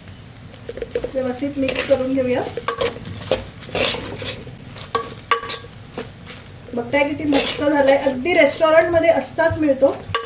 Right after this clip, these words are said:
जर तुम्हाला तुपाचं प्रमाण कमी वाटलं ना, की खूप कोरडा वाटतोय, तर तुम्ही अजून सुद्धा थोडंसं घालू शकता. एकदम रेस्टॉरंट स्टाईल आपला हा जिरा राईस झालाय, मस्त दिसतोय बघा, आहे ना?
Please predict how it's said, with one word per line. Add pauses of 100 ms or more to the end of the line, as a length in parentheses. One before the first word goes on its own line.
(100)
जर
तुम्हाला
तुपाचं
प्रमाण
कमी
वाटलं
ना,
की
खूप
कोरडा
वाटतोय,
तर
तुम्ही
अजून
सुद्धा
थोडंसं
घालू
शकता. (1500)
एकदम
रेस्टॉरंट
स्टाईल
आपला
हा (1300)
जिरा
राईस
झालाय,
मस्त
दिसतोय
बघा,
आहे
ना?